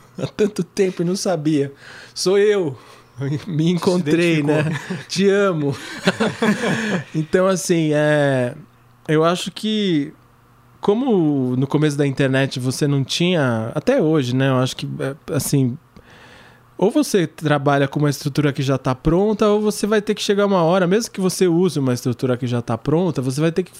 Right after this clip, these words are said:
Speaker 1: fazer a sua própria estrutura, porque chega uma hora que não dá mais. A,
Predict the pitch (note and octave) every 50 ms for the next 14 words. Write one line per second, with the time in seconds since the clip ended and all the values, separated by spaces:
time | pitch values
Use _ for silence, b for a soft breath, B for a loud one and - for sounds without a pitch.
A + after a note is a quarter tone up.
0 | - - - F3 D#3+ C3+ B2+ D3+ F3+ G#3 F#3+ - E3+ D3+ - - D3+ C#3+ C#3+ C3
1 | C3 A#2+ - - C3 A#2+ - - D3 D#3 D#3 C#3 B2 A#2 G#2+ - C3+ - - B2+
2 | B2+ B2+ B2 - - D3+ C#3+ D3 C#3+ C#3+ D3+ E3 D#3+ - F3 F3 F3+ E3+ D3 C#3+
3 | D#3+ D#3+ C#3 B2+ B2+ C3 C3 A#2 G#2+ G#2+ G#2+ G#2+ A#2 A#2